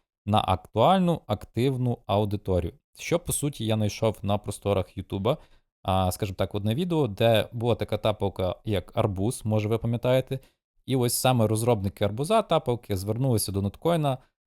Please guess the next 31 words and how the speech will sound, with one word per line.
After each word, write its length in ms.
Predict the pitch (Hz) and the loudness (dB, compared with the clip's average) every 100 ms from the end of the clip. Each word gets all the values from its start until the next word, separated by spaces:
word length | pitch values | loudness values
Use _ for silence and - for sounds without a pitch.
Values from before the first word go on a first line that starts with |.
| _ | _
а, 80 | 92 | -6
в 60 | |
цілях 340 | 90 156 120 - | -2 2 2 0
реклами, 360 | 101 127 160 | 0 2 2
щоб 200 | 135 104 | 0 -4
їх 140 | 113 135 | -4 -4
попіарили, 680 | 120 - 110 98 131 190 240 | -6 0 4 4 2 -2 -4
ну, 180 | 220 190 | -4 -4
щоб 160 | 131 | -4
на 60 | 127 | -4
них 180 | 127 123 | -2 -2
люди 140 | 110 | -4
підписались, 520 | - - - 175 139 | -4 -8 0 2 2
зробили 360 | 104 101 113 95 | 0 0 2 2
активності, 500 | - 165 156 - 110 | 0 -2 -2 -2 -4
і 40 | |
за 100 | 98 | -2
рахунок 300 | 98 120 95 | -2 -2 -4
цього 340 | - 127 127 92 | -2 0 2 0
ми 180 | 110 | 0
могли 240 | 120 101 110 | 2 2 2
заробити 400 | 101 90 113 - | 0 0 -2 -2
в 20 | |
першій 280 | - 98 - | -2 -4 -4
фазі 220 | - 107 98 | -2 0 0
Ноткоїни. 420 | 104 - 85 92 _ _ _ _ - | -2 -2 -2 -2 _ _ _ _ -4
Так 180 | 127 131 | 0 4
ось, 240 | 87 - | 2 0
вони 320 | 98 117 214 | -2 2 2
заплатили 600 | 170 139 113 - 120 135 | 2 2 0 -2 0 0
їм 200 | 131 143 | -2 -6